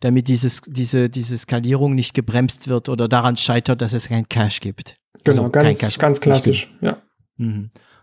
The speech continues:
Speaker 1: Und wie sucht ihr? Ganz klassisch, die üblichen Investoren oder?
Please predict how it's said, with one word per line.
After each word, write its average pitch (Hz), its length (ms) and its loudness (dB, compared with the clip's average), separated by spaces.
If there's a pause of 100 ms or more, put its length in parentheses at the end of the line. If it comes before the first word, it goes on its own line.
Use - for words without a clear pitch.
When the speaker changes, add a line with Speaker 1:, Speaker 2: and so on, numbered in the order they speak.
Speaker 1:
Und 131 220 -6
wie 139 120 0
sucht 143 280 -2
ihr? 311 100 -4 (1120)
Ganz 156 220 0
klassisch, 160 560 0
die 147 120 -2
üblichen 165 360 0
Investoren 180 640 -2
oder? 156 380 -2